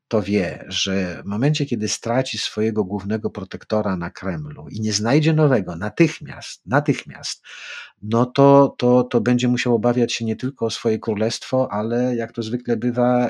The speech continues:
i o życie. E, w dodatku w Czeczenii od samego początku tych czeczeńskich wojen Rosjanie walczyli owszem z Czeczenami, Czeczeni walczyli między sobą, ale także rosyjskie,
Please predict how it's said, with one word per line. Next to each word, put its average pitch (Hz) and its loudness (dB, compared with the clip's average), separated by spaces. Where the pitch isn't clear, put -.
i 120 2
o 120 6
życie. 87 -6
E, 104 0
w 92 -12
dodatku 170 2
w - -10
Czeczenii 165 2
od 127 -8
samego 151 -2
początku 127 -4
tych - -12
czeczeńskich 110 -4
wojen 117 0
Rosjanie 127 -2
walczyli 113 2
owszem 113 -4
z - -6
Czeczenami, 95 -6
Czeczeni 135 2
walczyli 107 0
między 101 -2
sobą, 87 -10
ale 117 4
także 147 6
rosyjskie, 135 -2